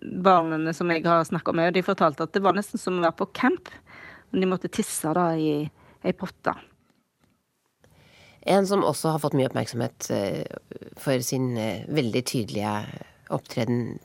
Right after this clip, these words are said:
Speaker 2: fra f-, første øyeblikk etter dette angrepet, er jo statsminister, eh, Jacinda Ardern. Eh, hva tenker folk du snakker med om hennes respons her?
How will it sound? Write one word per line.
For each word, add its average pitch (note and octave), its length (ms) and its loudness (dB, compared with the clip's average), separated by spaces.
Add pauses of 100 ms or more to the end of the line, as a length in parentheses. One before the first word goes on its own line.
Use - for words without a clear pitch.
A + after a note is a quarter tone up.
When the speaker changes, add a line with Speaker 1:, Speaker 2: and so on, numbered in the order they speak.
(220)
Speaker 2:
fra B2 260 -2
f-, - 180 -12 (180)
første - 340 -6
øyeblikk B2+ 440 0
etter C#3 160 -4
dette B2 280 -2 (380)
angrepet, A2+ 380 -2
er A#2 180 0
jo - 20 -4
statsminister, A2+ 760 -6
eh, A2 180 -2 (600)
Jacinda A#2+ 480 -2
Ardern. B2 480 -2 (140)
Eh, - 160 -10 (400)
hva E3 180 0
tenker C#3+ 480 -4
folk C3 300 -6
du A#2+ 80 -4
snakker B2+ 340 -6
med B2 60 -2
om A#2+ 60 -4
hennes A2+ 480 -4
respons A#2+ 500 -10
her? - 100 -14